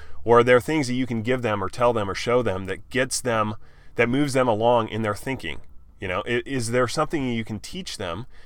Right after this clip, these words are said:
in a certain area of their practice that they're not as educated in, right? Like, the workflow or the, the steps that you should follow if you're in, if you're walking in a conversation with a customer where the customer says to you that they don't know much about this area,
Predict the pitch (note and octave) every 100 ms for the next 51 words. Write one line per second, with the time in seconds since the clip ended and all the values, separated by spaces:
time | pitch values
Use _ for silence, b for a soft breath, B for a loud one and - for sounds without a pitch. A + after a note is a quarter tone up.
0 | b A#2 G#2+ C#3 A#2 A2 A#2 A#2 G#2+ F#2+
1 | C#3+ C3+ - G#2 A2 G2 A2+ A#2 A2+ C3
2 | - A2+ A#2 - - - G2 D#2+ - -
3 | b b b b b b A2 A#2+ C#3 A#2+
4 | B2+ A#2+ D3+ G3 - C3+ A#2+ A#2+ B2 A#2
5 | G#2 - G2 A#2+ A#2+ - D#3+ - E3 C3+
6 | A#2 G#2+ - - D#3 F3+ G2+ F2+ G#2 b
7 | b b A2+ A2+ A#2+ - B2 B2+ B2+ -
8 | - - A#2 B2 B2+ C3+ C3+ A#2 A2 C3
9 | A#2+ G#2+ C3 A#2 A#2 G#2 G2 B2+ C#3 A#2
10 | G#2+ G#2 G2 B2 C3+ - G#2+ G#2 - C3
11 | B2 G#2+ G#2 - - G#2 F#2+ F#2+ F#2 G#2
12 | A2+ G#2+ A2 F#2+ G#2+ F#2+ F2+ F2 G2 F#2
13 | E2+ G2 F2+ - G#2+ F2 F2